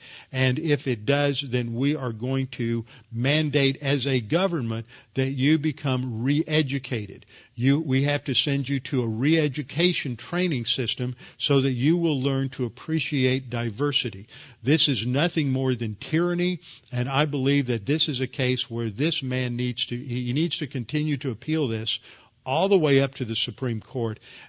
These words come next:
And if this is allowed to stand, then this would be one of those cases where Christian employers, uh,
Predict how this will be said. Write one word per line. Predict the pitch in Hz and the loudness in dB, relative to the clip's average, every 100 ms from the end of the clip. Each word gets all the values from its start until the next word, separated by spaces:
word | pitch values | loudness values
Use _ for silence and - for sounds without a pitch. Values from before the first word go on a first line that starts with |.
| - | 2
And | 131 131 | 4 4
if | 117 101 | 2 2
this | 131 170 - - | 2 2 -2 -4
is | 170 127 | 2 2
allowed | 127 110 127 135 135 | 2 0 0 0 0
to | 120 | -2
stand, | - 135 135 131 | 0 0 0 0
then | 120 | 0
this | 131 147 | 0 0
would | 143 | -2
be | 120 | -2
one | 127 123 123 | -2 -2 -4
of | |
those | 113 107 | -4 -6
cases | - 180 196 - 143 - | -4 -2 -2 -2 -6 -6
where | 117 123 | -4 -4
Christian | 117 - 151 - 160 | -6 -8 -6 -6 -4
employers, | 135 110 - 151 151 117 110 110 - - - - 120 | -4 -6 -6 -2 0 0 -2 -8 -14 -20 -20 -18 -10
uh, | 117 | -10